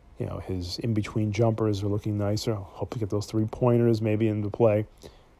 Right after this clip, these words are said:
He's becoming a better player. I think we're seeing it. So hopefully that continues. Um, Obi Toppin.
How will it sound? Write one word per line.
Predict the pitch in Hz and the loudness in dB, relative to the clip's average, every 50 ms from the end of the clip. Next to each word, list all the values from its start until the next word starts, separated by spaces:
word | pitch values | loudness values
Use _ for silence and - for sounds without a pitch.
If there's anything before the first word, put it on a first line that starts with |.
| _ _ _ _ _ _ _ | _ _ _ _ _ _ _
He's | _ 151 143 | _ -2 0
becoming | 135 139 135 - - 165 156 139 123 | 0 0 0 0 -2 0 2 2 2
a | 113 | 4
better | 104 113 107 98 95 | 4 4 4 4 4
player. | 90 - 113 104 - - - - _ _ _ _ _ _ | 0 0 0 0 0 -2 -8 -12 _ _ _ _ _ _
I | - 92 98 | -10 -10 -6
think | - 107 - | -6 -6 -6
we're | - 98 | -6 -6
seeing | - - 110 98 - - | -4 -4 -6 -6 -6 -8
it. | 57 - - _ _ _ _ _ _ - - | -10 -12 -12 _ _ _ _ _ _ -20 -4
So | - 113 92 | -2 -2 2
hopefully | 92 113 113 - - 120 110 | 2 0 -2 0 0 0 2
that | 101 101 107 - | 2 0 0 -2
continues. | - 98 - - 98 90 90 87 78 - - - - _ _ - - - - - - - - _ _ _ | -2 -6 -6 -6 -6 -6 -6 -8 -8 -10 -10 -12 -14 _ _ -20 -20 -20 -20 -20 -20 -20 -20 _ _ _
Um, | - 87 82 87 85 | -8 -6 -4 -4 0
Obi | - 110 113 117 135 | 2 2 4 4 4
Toppin. | 131 139 151 165 160 - - | 4 6 6 6 4 0 -6